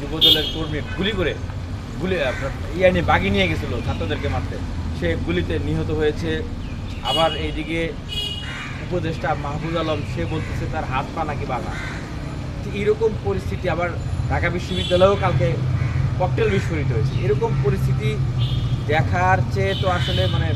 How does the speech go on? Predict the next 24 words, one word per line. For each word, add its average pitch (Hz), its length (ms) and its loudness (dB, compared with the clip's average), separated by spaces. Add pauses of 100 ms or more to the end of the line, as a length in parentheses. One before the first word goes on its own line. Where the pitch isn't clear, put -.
(260)
বিষ - 220 0
খেয়ে 196 120 2
মনে 185 180 2
হচ্ছে - 200 0
যে - 100 0
মরে - 220 0
যাওয়া 147 200 2
ভালো। - 180 0 (600)
আমাদের 175 400 2 (600)
যে 165 140 -2
ভাইরা 165 640 2 (360)
এই 170 200 2
অভ্যুত্থানে 190 540 0
আহত 170 360 0
হয়েছে, 196 340 0 (1500)
এই 202 260 0
জুলাই 196 260 6
আসছে, 190 320 2
দশ 185 260 4
মাস - 180 -2
গেছে, - 180 -6 (160)
সেই 247 200 0
ভাইরা 214 600 0 (680)
এখন 175 260 -2